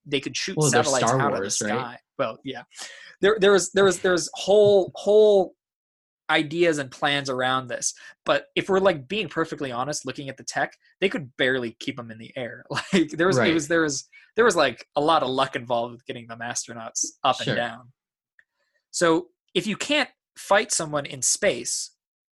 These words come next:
Speaker 1: and you, you have this area of high value, you have to fight somewhere else if you wanna fight over it. And so
Speaker 2: Right.
Speaker 1: in other nations, you could block off a strait, you could, um,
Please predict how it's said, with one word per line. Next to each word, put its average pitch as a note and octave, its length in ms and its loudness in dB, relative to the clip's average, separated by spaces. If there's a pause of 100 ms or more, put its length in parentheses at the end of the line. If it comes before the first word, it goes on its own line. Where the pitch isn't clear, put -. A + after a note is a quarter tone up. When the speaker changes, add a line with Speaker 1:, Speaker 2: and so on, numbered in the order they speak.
(320)
Speaker 1:
and E3 160 -4
you, F3+ 200 -6
you E3 160 0
have E3 120 2
this D#3+ 180 -2
area F#3+ 240 4
of - 60 -2
high F3+ 360 0
value, C#3+ 640 -4 (840)
you C#3+ 100 -8
have G3 160 -2
to - 80 -6
fight D#3+ 320 0 (100)
somewhere C#3 360 -4
else C#3+ 260 2
if B2+ 120 -16
you B2 80 -10
wanna A2+ 140 -12
fight A2+ 280 -6
over A#2+ 240 -18
it. - 60 -18 (720)
And C#3 100 -4
so F3 160 2
Speaker 2:
Right. G3 80 2
Speaker 1:
in F3 80 0
other G#3+ 220 4
nations, G3 500 -4
you D3+ 100 -8
could C3+ 360 -4
block C#3+ 320 0
off C3+ 120 -2
a C3 40 -8
strait, C#3 440 -2
you B2+ 140 -10
could, A#2+ 480 -4 (320)
um, A2+ 520 -6